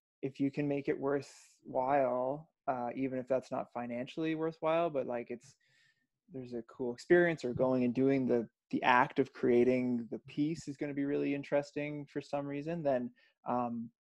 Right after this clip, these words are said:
there is definitely possi-, like, a way to find a middle ground.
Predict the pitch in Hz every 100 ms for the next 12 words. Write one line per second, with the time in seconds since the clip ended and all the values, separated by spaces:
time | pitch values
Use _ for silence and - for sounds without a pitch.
0 | _ 139 127 123 123 127 123 131 127 -
1 | 123 - 113 _ _ _ _ _ _ -
2 | 127 - 120 120 117 117 - - 120 117
3 | 120 120 123 139 156 175 196 202